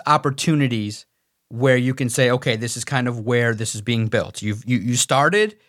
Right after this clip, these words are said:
to obviously target the area of the field that you can get the most success quickly, and that's offensively. You saw, boom, just like that, better offensive line,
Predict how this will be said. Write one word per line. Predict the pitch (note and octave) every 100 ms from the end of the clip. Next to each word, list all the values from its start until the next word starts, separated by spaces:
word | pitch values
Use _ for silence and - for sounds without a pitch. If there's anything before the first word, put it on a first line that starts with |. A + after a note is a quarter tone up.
| _ _
to | - - E3 D#3 D3+ C#3+ C#3 C3+ -
obviously | D3+ D3+ D3+ C#3+ D3 C#3+ C3+
target | - C#3 C3+ C3 B2+ A#2+ _ _ -
the | B2+
area | - C#3+ D3 D3
of | C3+
the |
field | C#3 C3+ C3 B2 A#2
that | A#2
you | B2+
can | B2
get | A#2+ A#2
the | A#2+
most | A#2 B2
success | - A#2+ B2 A2+
quickly, | - B2 - G2
and | A#2
that's | C#3+ F3
offensively. | E3+ F#3 E3 B2+ F#2 F2+ _ _ _ -
You | D3+
saw, | E3 G#3+ C#3+ F#2+
boom, | A#3+ G#3 A2
just | - E3+
like | E3+ C3+
that, | F3 F#3 F#3 - _ _ -
better | D#3 D3+
offensive | C#3+ C3+ C3+ C3 C3
line, | A3+ A#3 A#3